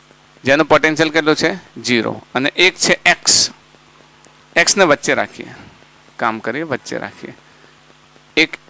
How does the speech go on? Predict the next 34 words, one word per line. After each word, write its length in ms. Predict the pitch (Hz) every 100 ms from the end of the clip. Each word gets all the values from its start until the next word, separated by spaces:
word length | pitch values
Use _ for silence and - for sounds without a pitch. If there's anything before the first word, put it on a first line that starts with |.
| -
સી, 420 | - 185 143 101 - - -
જેનું 220 | 131 156
potential 500 | 147 143 147 135 139
છે 160 | 127 147
X, 380 | 147 165 - - - _ - - - _ _ _ _
અને 180 | 135 143
B, 280 | 143 135 113 - -
જેનું 240 | 120 139 156
potential 520 | 147 135 143 135 135
છે 220 | - 196 - 123
ઝીરો. 320 | 120 113 117
શરૂઆત 440 | - 202 196 139 -
કરીએ, 200 | 62 64
ચલો. 340 | - - - 139 - _ _ _ _ - - - - _ _ _ _ _ -
એક 220 | 202 214
અવરોધ 280 | 196 190 196
ઝીરો 200 | 160 180
અને 160 | 185 175
X 180 | -
વચ્ચે 220 | 175 170 170
છે, 160 | 185
બીજો 300 | 165 147 160
Zero 240 | 165 165 170
X 180 | 160
વચ્ચે 200 | 165 160
અને 80 | 180
ત્રીજો 300 | 160 151 139
Zero 220 | 131 135
X 220 | 120 113 -
વચ્ચે. 260 | - - - - - - - _ _ _ _ _ _ -
દેખાય 240 | 147 220
છે? 120 | 277
ઝીરો 280 | 175 156 185
એક્સ, 380 | 202 220 -